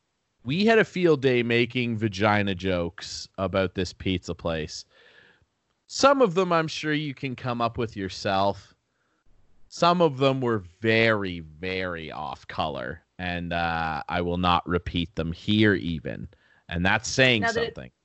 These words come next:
Speaker 2: did all of the vagina jokes relate to pizza?
Speaker 1: Oh, yeah.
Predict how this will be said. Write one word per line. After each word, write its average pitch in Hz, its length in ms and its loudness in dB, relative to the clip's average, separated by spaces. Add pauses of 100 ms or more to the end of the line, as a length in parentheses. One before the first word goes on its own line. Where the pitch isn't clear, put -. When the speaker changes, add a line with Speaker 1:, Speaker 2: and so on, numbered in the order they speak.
(120)
Speaker 2:
did 220 180 2
all 196 220 4
of 202 60 -4
the 196 80 -4
vagina 185 480 -2
jokes 180 360 -4
relate 180 360 -2
to 185 100 -12
pizza? 254 520 -8 (1600)
Speaker 1:
Oh, 95 260 -4
yeah. 78 380 -2